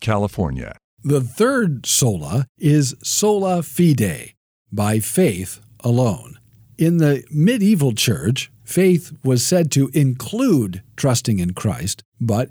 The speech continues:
Speaker 2: it was more than that. The great thirteenth century theologian Thomas Aquinas had taught that faith is,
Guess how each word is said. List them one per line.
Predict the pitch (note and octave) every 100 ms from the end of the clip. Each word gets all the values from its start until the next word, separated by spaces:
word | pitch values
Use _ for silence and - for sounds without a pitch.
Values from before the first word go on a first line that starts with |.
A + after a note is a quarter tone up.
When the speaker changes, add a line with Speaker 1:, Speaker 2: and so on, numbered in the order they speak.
| -
Speaker 2:
it | F3+ F3+
was | G3 F#3
more | A3+ F#3
than | B2 G#2
that. | F2+ - - _ _ -
The | F#2+
great | A2+ C3 B2+
thirteenth | D#3 D3+ C#3 C#3 A2+
century | D3 C#3+ B2+ G#2+
theologian | G2 C3+ A#2 B2+ A#2 G#2
Thomas | A2 C3+ B2 G2
Aquinas | - E3 G#3+ F#2 A#2 - _
had | B2+ C#3
taught | C#3 E3 D#3
that | C#3 A#2+
faith | - G#3 F#3+ F3
is, | - A2+ F#2+ C#3+ C3